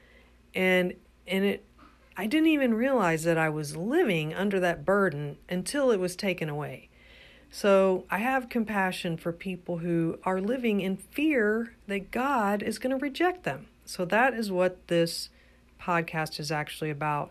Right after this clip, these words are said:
is fear of being rejected by God. So it's,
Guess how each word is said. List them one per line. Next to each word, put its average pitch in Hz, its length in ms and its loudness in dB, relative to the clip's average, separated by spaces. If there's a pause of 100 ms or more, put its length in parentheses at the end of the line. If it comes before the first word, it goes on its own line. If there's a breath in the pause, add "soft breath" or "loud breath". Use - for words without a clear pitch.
is 160 200 -12 (160)
fear 202 440 2
of 160 100 -4
being 160 240 -2
rejected 151 560 -4
by 143 180 -4
God. 160 340 -6 (640 loud breath)
So 180 260 4
it's, 175 240 -2